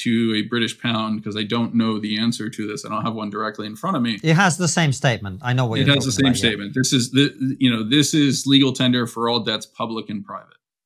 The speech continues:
Speaker 1: The ultimate debt that is created is the government saying, "You have to pay taxes." And the only thing that we'll accept for the payment of taxes is the U S dollar, the British pound, the euro, et cetera.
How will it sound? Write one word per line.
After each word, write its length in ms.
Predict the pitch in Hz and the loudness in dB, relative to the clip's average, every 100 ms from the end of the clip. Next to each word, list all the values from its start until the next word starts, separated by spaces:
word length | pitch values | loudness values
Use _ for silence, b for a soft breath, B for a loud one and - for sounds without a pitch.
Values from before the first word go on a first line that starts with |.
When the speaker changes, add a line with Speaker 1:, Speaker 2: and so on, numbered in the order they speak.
| _ _ _ _ _ - | _ _ _ _ _ -6
Speaker 1:
The 260 | 117 139 - | 0 2 2
ultimate 500 | 165 208 214 180 113 | 2 4 6 4 4
debt 280 | 107 110 101 | 2 0 0
that 120 | 113 | -2
is 140 | 107 - | -4 -6
created 480 | - 113 110 107 110 | -2 0 2 0 -4
is 140 | - | -6
the 60 | 113 | 0
government 440 | 123 131 127 113 | 2 4 2 2
saying, 320 | 117 110 110 | 2 2 2
"You 160 | 123 123 | 2 2
have 180 | 120 - | 0 -4
to 80 | |
pay 220 | 101 110 101 | -8 -6 -6
taxes." 580 | 95 92 - - - _ _ _ _ _ _ _ _ _ _ | -10 -12 -18 -18 -20 _ _ _ _ _ _ _ _ _ _
And 120 | 113 117 | 0 0
the 140 | 127 | 2
only 360 | 147 202 214 190 | 4 6 6 6
thing 240 | 170 151 | 6 6
that 80 | 135 | 6
we'll 180 | 127 123 | 6 2
accept 320 | 117 123 117 | 2 0 0
for 80 | 120 | -2
the 100 | 107 | -2
payment 320 | 113 123 117 | 0 4 4
of 120 | 113 | 2
taxes 540 | 113 110 113 113 107 - | 0 -2 -2 -4 -4 -4
is 180 | 131 - | -8 -4
the 100 | 110 | 0
U 320 | 110 127 127 | 4 4 4
S 140 | 123 | 2
dollar, 420 | 120 110 110 104 | 2 2 2 0
the 140 | 104 101 | -4 -6
British 440 | 104 127 135 - | -2 2 2 0
pound, 500 | - 107 110 107 107 | -6 -4 -4 -2 -2
the 120 | 101 104 | -4 -10
euro, 640 | 104 117 117 113 107 107 | -6 0 2 2 0 -2
et 140 | 104 | -6
cetera. 360 | - 104 - | -8 -10 -10